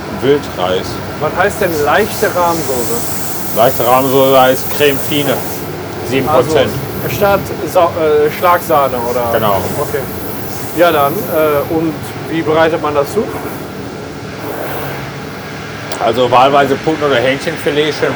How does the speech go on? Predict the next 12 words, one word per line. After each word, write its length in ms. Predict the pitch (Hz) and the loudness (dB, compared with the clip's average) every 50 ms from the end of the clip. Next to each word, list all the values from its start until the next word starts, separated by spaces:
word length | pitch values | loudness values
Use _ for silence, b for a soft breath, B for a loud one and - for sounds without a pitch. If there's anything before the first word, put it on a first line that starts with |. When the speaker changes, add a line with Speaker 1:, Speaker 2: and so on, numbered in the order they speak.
| - - | -2 0
Speaker 1:
platt 160 | 139 147 143 143 - - | 0 0 0 0 -2 0
klopfen, 320 | 123 135 139 - 151 160 170 185 180 - - - - - | 0 0 0 -2 -8 -6 -6 -6 -8 -8 -10 -10 -6 0
dass 140 | 123 127 - 247 196 | 2 2 4 4 2
Speaker 2:
Ah. 40 | 143 143 | 0 0
Speaker 1:
man 160 | 143 131 127 | 0 0 2
daraus 340 | 117 127 120 120 135 135 - | 4 4 4 4 4 2 2
ein 140 | 143 131 120 | 2 -2 0
Röllchen 360 | 117 107 131 139 139 135 - - 98 95 98 - - - | 2 4 4 4 4 2 -4 -8 -8 -8 -8 -10 -8 -6
machen 220 | 98 98 98 107 104 - | -6 -6 -4 -6 -6 -2
kann. 140 | - 107 113 135 156 | -2 -2 0 2 4
Speaker 2:
Ja. 260 | 175 175 165 180 220 220 - - - - - - - - - - - - - - - - - - | 4 4 4 4 2 -2 -4 -10 -12 -10 -10 -10 -10 -10 -10 -12 -12 -12 -12 -12 -12 -12 -6 -4
Speaker 1:
Mit 100 | 127 127 | -2 -2